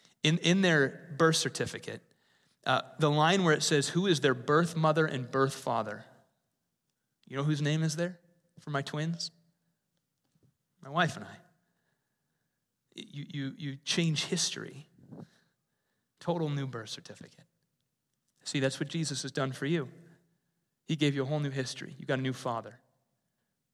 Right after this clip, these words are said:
And then he said, "If it's true of you, go love the least of these, the way I've loved you." Fatherlessness. Second issue I want to talk about is abortion. We're gonna sp-, spend a few extra minutes here, so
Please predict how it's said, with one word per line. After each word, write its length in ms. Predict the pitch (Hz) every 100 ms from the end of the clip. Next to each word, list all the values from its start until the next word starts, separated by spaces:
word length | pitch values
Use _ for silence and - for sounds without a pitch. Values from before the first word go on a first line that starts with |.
| _ _ _ _ _ -
And 100 | 135
then 100 | 151
he 80 | 147
said, 320 | - 98 113 127 _ _ _ _ _ _ _ _ _ _
"If 120 | 139
it's 140 | - -
true 220 | - 156
of 100 | 151
you, 140 | 151 151
go 180 | 151
love 240 | 143 135 120
the 80 | 110
least 320 | 117 107 -
of 100 | 117
these, 280 | 123 - - _ _ _ _ _ _
the 60 | -
way 140 | 123
I've 120 | 123
loved 220 | 123 113 107
you." 160 | 101 _ _ _ _ _ _ _ _ _ _ _ _ _ _ _ _ -
Fatherlessness. 720 | 139 135 113 107 - 110 - - _ _ _ _ _ _ _ _ - -
Second 300 | - 151 143
issue 180 | -
I 40 | 131
want 160 | 127
to 40 | -
talk 140 | 131
about 140 | - 120
is 80 |
abortion. 480 | 117 110 120 113 107 107 _ _ - - - - - - _ _ _ -
We're 80 | 135
gonna 160 | 131 -
sp-, 320 | - 156 -
spend 160 | 147
a 60 | 139
few 180 | - 143
extra 240 | 135 -
minutes 260 | 120 117 -
here, 160 | 120
so 220 | 120 -